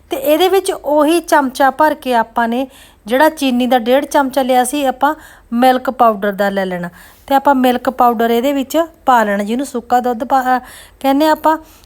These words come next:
ਤੇ ਉਹ ਆਪਾਂ ਇੱਕ ਚਮਚਾ ਉਹਦਾ ਪਾ ਲੈਣਾ ਗਾ, ਤੇ ਡੇਢ ਚਮਚਾ ਚੀਨੀ ਦਾ ਪਾਇਆ, ਚਮਚਾ ਜਾਣੀ ਕਿ ਵੱਡਾ ਹੋਵੇ। ਤੇ ਬਾਕੀ ਆਪਾਂ ਨੇ ਦੋ ਕੱਪ ਦੁੱਧ ਦੇ ਲਏ ਨੇ।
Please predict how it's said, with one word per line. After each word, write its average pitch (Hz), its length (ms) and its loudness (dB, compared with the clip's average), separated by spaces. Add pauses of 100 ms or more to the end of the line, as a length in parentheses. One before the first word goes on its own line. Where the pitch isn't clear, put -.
(120)
ਤੇ 294 200 -2
ਉਹ 277 220 4
ਆਪਾਂ 311 280 2
ਇੱਕ 262 240 -4
ਚਮਚਾ 247 480 -2
ਉਹਦਾ 208 360 -4
ਪਾ 269 220 0
ਲੈਣਾ 269 260 -2
ਗਾ, 277 160 -2 (300)
ਤੇ 269 100 -6
ਡੇਢ 233 320 2
ਚਮਚਾ 262 420 0
ਚੀਨੀ 196 360 -8
ਦਾ 190 120 -4
ਪਾਇਆ, 220 340 0
ਚਮਚਾ 233 420 0
ਜਾਣੀ 220 220 -2
ਕਿ 226 140 -8
ਵੱਡਾ 214 380 -2
ਹੋਵੇ। 220 280 -2 (500)
ਤੇ 285 80 2
ਬਾਕੀ 240 400 0
ਆਪਾਂ 226 280 0
ਨੇ 320 180 -4 (280)
ਦੋ 226 180 0
ਕੱਪ 226 440 -2 (180)
ਦੁੱਧ 185 260 -2
ਦੇ 214 180 -4
ਲਏ 196 220 -4
ਨੇ। 160 140 -10